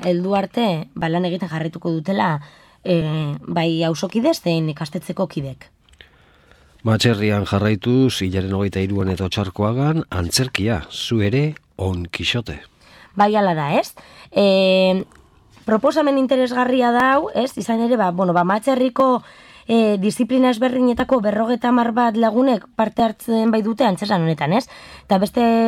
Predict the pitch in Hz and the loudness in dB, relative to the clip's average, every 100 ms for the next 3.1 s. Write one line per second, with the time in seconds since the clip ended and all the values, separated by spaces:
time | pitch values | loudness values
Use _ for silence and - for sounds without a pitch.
0 | 226 - 185 - 214 226 302 214 185 - | 2 0 -2 0 0 0 2 2 0 0
1 | 202 185 185 175 175 165 156 147 - - | 0 2 2 2 2 2 0 -4 -10 -20
2 | - - 190 185 190 202 202 190 190 190 | -6 0 2 4 2 2 0 2 2 0
3 | 196 | -2